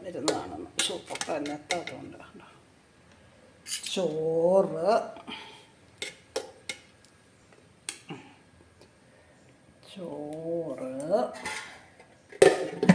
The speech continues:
എന്താണെന്നറിയാമോ? അവിയൽ, തൈരൊഴിച്ച് വെച്ച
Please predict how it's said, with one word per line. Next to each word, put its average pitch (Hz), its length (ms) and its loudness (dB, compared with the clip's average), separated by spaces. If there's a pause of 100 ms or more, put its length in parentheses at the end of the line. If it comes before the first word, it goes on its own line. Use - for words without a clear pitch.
(160)
എന്താണെന്നറിയാമോ? 175 600 0 (2000)
അവിയൽ, 180 680 -2 (880)
തൈരൊഴിച്ച് 180 840 -2
വെച്ച - 240 -12